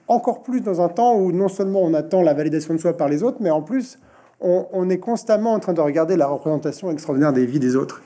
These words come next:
qui vont mettre des photos d'eux absolument incroyables. Ils sont en vacances, dans des lieux incroyables, ils vivent en famille, des choses absolument fascinantes. Moi, j'ai, moi, j'ai l'impression d'être un bon ami. Si je devais donner une qualité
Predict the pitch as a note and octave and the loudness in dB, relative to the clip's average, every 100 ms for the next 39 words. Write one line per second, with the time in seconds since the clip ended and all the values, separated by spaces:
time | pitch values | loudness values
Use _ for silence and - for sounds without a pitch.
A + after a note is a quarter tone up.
0 | - - A#2 B2 C3+ B2+ A#2+ C3+ - A#2+ | -20 -12 -6 -2 -2 -2 -6 -6 -4 0
1 | D#3 D3+ B2 A#2+ A2+ - B2 D3+ B2 - | 0 0 -4 -6 -6 -4 0 0 -2 -6
2 | A#2+ - - - - A#2+ A#2+ D3 D3 B2 | -8 -12 -20 -12 -6 -4 -2 2 2 2
3 | B2 C3 B2+ - C#3 D3 C#3+ C#3+ - _ | -2 -2 -4 -2 0 0 -2 -4 -18 _
4 | B2+ A#2 C#3 B2+ A#2 - C3+ C#3 D#3+ D#3+ | -10 -4 -2 0 -4 -2 2 4 4 4
5 | D3 C3 A#2+ - - C3 B2+ C#3+ C3+ - | 4 2 -2 -4 0 0 0 0 0 0
6 | A#2+ - - - D#3 C#3 C3 C3 C#3+ D3 | -4 -4 -18 -4 -2 0 -2 -4 -4 -2
7 | C3+ C3 B2+ B2+ F3+ C#3+ - - _ A#2 | -2 -4 -4 -6 -4 -4 -6 -20 _ -12
8 | A2 D3+ C3 A#2 A2 _ - B2+ C#3 D#3 | -4 -2 -2 -6 -12 _ -20 -12 -6 -4
9 | F#3+ F3+ - F#3+ F3+ E3 F#3+ A#3+ | -2 -2 -2 -2 -2 2 2 2